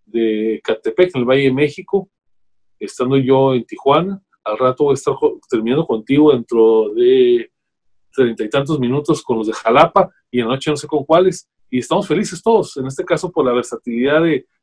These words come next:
de conectarnos. Entonces, eh, viene una época, eh, tremendamente retadora, habrá que buscar cómo aprovecharla, un cambio de época, dirían algunos incluso,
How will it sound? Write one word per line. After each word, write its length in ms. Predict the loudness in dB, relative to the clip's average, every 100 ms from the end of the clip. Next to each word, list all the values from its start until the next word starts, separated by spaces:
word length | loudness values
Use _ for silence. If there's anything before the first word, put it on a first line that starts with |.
| -12
de 100 | -8
conectarnos. 680 | -6 -8 -8 0 0 -2 -12
Entonces, 440 | -6 -2 -2 -4 _ _ _ _ _ -4
eh, 280 | 0 0 -2 _ -20 _ _ _ _
viene 320 | 0 2 2
una 140 | 0 -4
época, 600 | -6 -10 -4 -4 -4 -12 _ _ _ _ _ _ _ -12
eh, 420 | -8 -6 -4 -6 -8
tremendamente 880 | -4 -2 -2 -2 -2 -2 -4 -2 -2
retadora, 640 | -2 -4 -2 2 2 0 _ _ _ _ _ _ _ _ _ -12
habrá 240 | -8 -8
que 100 | -2
buscar 500 | -4 -2 0 0 0
cómo 240 | -4 -4 -4
aprovecharla, 680 | -4 -6 -2 -2 -2 -6 -10 -20 _ _ _ -6
un 140 | -4
cambio 320 | -2 2 4
de 100 | 6
época, 280 | 4 0 -6
dirían 240 | -4 -4 -6
algunos 460 | -6 -6 -8 -12
incluso, 540 | -16 -6 -6 -4 -8